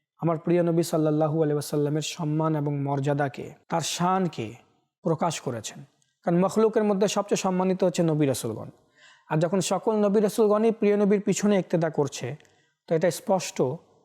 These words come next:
যে প্রিয় নবীর শান এবং মর্যাদা কত বেশি। মেরাজের পঞ্চম হিকমত হচ্ছে, দুররাতুন নাসিহিন কিতাবের মধ্যে মেরাজের একটি হিকমত এটাও বর্ণনা করা হয়েছে যে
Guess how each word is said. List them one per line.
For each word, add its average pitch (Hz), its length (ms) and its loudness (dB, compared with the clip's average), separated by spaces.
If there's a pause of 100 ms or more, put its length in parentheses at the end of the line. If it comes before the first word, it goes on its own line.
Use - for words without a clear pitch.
(240)
যে 156 80 -2
প্রিয় 165 240 2
নবীর 165 220 2
শান 160 280 -2
এবং 151 180 0
মর্যাদা 139 440 -2
কত 156 160 -2
বেশি। 147 340 -2 (340)
মেরাজের 190 580 2
পঞ্চম 180 280 0
হিকমত 180 340 0
হচ্ছে, 180 320 -4 (880)
দুররাতুন 214 540 2
নাসিহিন 175 880 0 (360)
কিতাবের 165 480 0
মধ্যে 135 420 0 (580)
মেরাজের 196 680 2
একটি 170 300 -2
হিকমত 170 440 0 (200)
এটাও 214 300 2
বর্ণনা 160 460 0
করা 143 220 -2
হয়েছে 123 320 -4
যে 120 180 -10